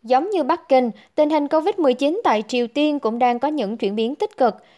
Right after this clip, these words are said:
Nhiều khả năng quốc gia này sẽ sớm nới lỏng các hạn chế phòng chống covid mười chín trong thời gian tới. Hãng thông tấn Trung ương Triều Tiên K C N A đưa tin nhà lãnh đạo Triều Tiên Kim Jong-un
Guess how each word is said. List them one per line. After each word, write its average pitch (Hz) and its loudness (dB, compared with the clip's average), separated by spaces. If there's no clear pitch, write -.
Nhiều 285 0
khả 262 2
năng 294 -2
quốc 440 0
gia 285 2
này 220 0
sẽ 220 -2
sớm 269 0
nới 349 0
lỏng 240 -2
các 359 -2
hạn 208 -6
chế 247 0
phòng 208 -2
chống 220 -6
covid 262 -4
mười 208 -4
chín 220 -6
trong 226 -4
thời 196 -6
gian 196 -8
tới. 202 -2
Hãng 247 -2
thông 311 -2
tấn 302 -2
Trung 302 0
ương 269 2
Triều 226 -2
Tiên 247 4
K - 0
C - 2
N 254 -2
A 214 0
đưa 302 0
tin 285 0
nhà 240 4
lãnh 240 0
đạo 240 2
Triều 233 -4
Tiên 269 0
Kim 285 -2
Jong-un 247 0